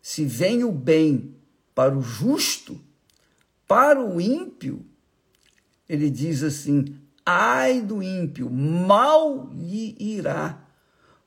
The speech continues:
porque se lhe fará o que as suas mãos fizeram." Em outras palavras, colherá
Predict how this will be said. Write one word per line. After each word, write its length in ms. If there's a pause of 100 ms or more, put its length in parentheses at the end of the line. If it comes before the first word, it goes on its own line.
(180)
porque 440
se 300
lhe 220
fará 920
o 140
que 220
as 160
suas 800
mãos 840 (600)
fizeram." 760
Em 80
outras 300
palavras, 600 (580)
colherá 1000